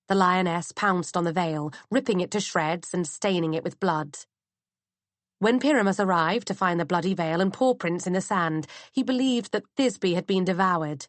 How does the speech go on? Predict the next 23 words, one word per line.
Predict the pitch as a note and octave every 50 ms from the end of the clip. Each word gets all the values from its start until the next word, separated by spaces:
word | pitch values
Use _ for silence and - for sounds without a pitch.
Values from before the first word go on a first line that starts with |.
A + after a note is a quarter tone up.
| _ _ _ _ _ _ _ _ -
Weeping, | - A3 C#4 C4+ C4+ - G#3 F3+ E3+
he | E3+ G3+
stabbed | G3 - - - G3 F#3+ - -
himself | F#3+ F3+ D#3+ - F#3 E3+ E3 -
with | F#3 E3
his | F3+ F3 -
sword. | - - G#3+ F#3+ E3 D3+ D3 D3+ D3 - - _ _ _ _ _ _ _ _ _ _
The | - F#3
blood | D3 F#3+ F3+ E3 E3 - -
gushed | - F3+ F3 - - -
out | F#3+ E3 D3+ D3 -
from | - F#3 F3
his | F#3+ F#3+ F3+
wound | F#3 A3+ G#3+ G3 F#3 E3+ E3 E3
and | E3+ F3
stained | - - - A#3 A3 G#3 F#3+ F3 D#3
the | - F#3
mulberry | F3+ F#3 G3 G3+ F#3+ G#3 A3+ A3
tree's | G3 - - G3+ F#3+ G3 F#3+ -
fruits | - - A3+ D#3+ D3 - _ - -
a | -
dark | C#3 F3 E3+ D#3+ E3 E3+ - -
purple. | - - G#3 F3+ F3 - D#3+ C#3+ C#3 C#3